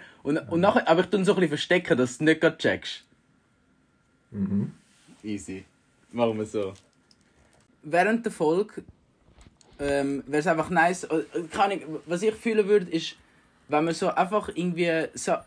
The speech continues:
Speaker 1: also einfach normal redet, irgendwie erzählt, was in der Woche passiert ist, beziehungsweise, ich we-, keine Ahnung, machen wir es irgendwie so einmal im Monat oder so. Jetzt mal am Anfang.
Speaker 2: Mhm.
Speaker 1: Also, dass es schon, dass es regelmäßig ist, aber wir müssen ja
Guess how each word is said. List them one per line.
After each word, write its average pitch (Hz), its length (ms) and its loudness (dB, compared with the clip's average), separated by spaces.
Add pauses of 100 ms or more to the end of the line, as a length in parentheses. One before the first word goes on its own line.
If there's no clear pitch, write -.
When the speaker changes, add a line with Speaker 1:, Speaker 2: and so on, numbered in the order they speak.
Speaker 1:
also 143 300 -2
einfach 151 200 -4
normal 156 380 2
redet, 175 280 0
irgendwie 151 300 2
erzählt, 160 380 -2
was 151 260 -4
in 127 140 -6
der 143 100 -4
Woche 180 240 -2
passiert 160 480 -2
ist, 156 220 -2
beziehungsweise, 135 680 -6 (120)
ich 123 120 -8
we-, 107 320 -4
keine 131 180 -4
Ahnung, 120 140 -2
machen 123 200 -4
wir - 20 -2
es 123 140 -6
irgendwie 123 160 -2
so 123 160 -6 (120)
einmal 135 320 0
im 131 120 0
Monat 165 340 -2
oder 170 160 -4
so. 175 320 -2 (1000)
Jetzt 120 200 -8
mal 139 160 0
am 139 120 0
Anfang. 160 480 0 (160)
Speaker 2:
Mhm. 107 420 -2 (180)
Speaker 1:
Also, 151 200 0
dass 165 140 4
es 170 100 -4
schon, 214 320 4 (100)
dass 160 140 -2
es 151 160 -10
regelmäßig 190 560 -2
ist, 160 160 -2
aber 120 160 -4
wir 120 80 -4
müssen 113 280 -4
ja 117 80 -4